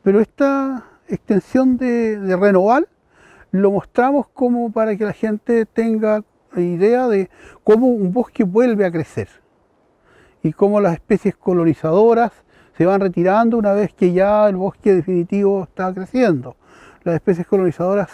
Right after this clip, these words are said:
se, son plantas de sol, y cuando el, el, el bosque definitivo le quita el sol,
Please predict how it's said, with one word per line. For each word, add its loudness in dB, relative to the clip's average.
se, -10
son 0
plantas -2
de -2
sol, -4
y -4
cuando -2
el, -4
el, -2
el -2
bosque 0
definitivo 2
le -2
quita 0
el 0
sol, -2